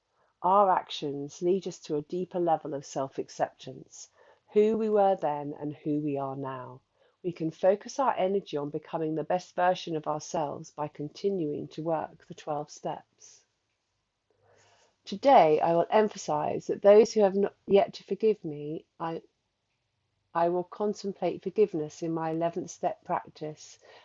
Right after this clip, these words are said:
and seek to forgive on a deeper level. I will forgive others for not forgiving me.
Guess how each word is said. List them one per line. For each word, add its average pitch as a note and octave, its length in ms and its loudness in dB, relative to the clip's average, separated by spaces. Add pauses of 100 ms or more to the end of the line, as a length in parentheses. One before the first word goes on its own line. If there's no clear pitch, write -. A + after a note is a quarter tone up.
(220)
and E3+ 160 0
seek - 360 0
to G#3 100 -4
forgive E3+ 460 0 (260)
on E3 220 -2
a D#3+ 40 -2
deeper D#3+ 380 -4
level. C#3+ 480 -6 (880)
I G3 220 8
will A#3+ 100 6
forgive A3 380 0
others D3+ 480 0
for - 120 -4
not D3+ 400 -2
forgiving C3+ 480 -8
me. B2 300 -14